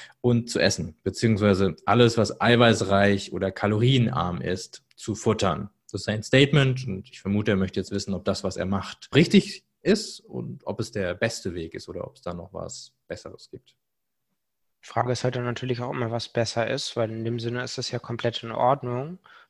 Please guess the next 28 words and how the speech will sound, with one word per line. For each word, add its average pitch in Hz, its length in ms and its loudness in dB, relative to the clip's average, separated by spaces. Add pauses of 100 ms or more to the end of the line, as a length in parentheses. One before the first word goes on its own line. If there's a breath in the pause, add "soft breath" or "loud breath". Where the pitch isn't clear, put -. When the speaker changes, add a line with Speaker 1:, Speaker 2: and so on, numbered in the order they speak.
Speaker 2:
zu - 140 -8
essen, 127 300 0
wenn 123 120 6
einem 117 200 4
langweilig 120 640 2
ist. 139 440 -4 (300 loud breath)
Solange 120 360 2
er 117 40 8
jetzt 113 160 2
auch 113 80 -4
noch 123 120 -4
seine 120 200 2
anderen 120 360 0
Ziele 127 240 2
erreicht, 131 280 6
hat 131 120 -4
er 120 80 2
ja 113 100 -2
auch 117 60 -10
gar 120 100 0
kein 117 220 -6
Problem. 135 680 2 (480 soft breath)
Ähm, 117 240 2
es - 220 -4
könnte 131 480 2
halt 123 460 4 (140)
natürlich 123 380 -2
längerfristig 123 800 0